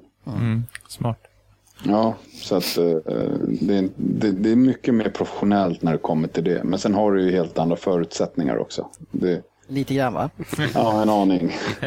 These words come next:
Speaker 3: Eh, Andy, han var ju ganska hård i förra avsnittet, eh, när jag sa att, eh, det kunde varit tufft för de som spelade på onsdagen och sen spelade redan på, på lördagen.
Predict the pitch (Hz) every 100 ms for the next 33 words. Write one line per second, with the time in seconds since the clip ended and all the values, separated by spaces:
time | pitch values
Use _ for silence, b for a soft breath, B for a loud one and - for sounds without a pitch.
0 | 131 139 127 127 147 165 151 139 151 147
1 | 143 139 135 131 135 127 135 131 127 120
2 | 156 160 131 123 117 117 113 139 135 139
3 | 110 123 117 - - - 120 110 127 120
4 | 113 - 120 117 - - 120 117 113 123
5 | - 123 120 - - - - 147 - 123
6 | 113 120 - 123 123 127 127 131 131 -
7 | 117 110 123 - 117 120 113 113 120 117
8 | 110 107 - - 123 160 135 117